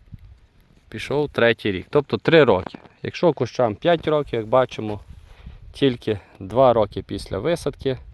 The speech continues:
будуть формуватися у вас потужні стебла,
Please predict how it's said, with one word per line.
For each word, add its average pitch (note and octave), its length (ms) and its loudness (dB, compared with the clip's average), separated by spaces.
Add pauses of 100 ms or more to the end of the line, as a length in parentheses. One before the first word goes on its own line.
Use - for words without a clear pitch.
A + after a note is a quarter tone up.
(520)
будуть C#3 300 0
формуватися A2 680 0
у F#2 40 -4
вас G#2+ 200 0
потужні F#2+ 460 -8
стебла, - 460 -8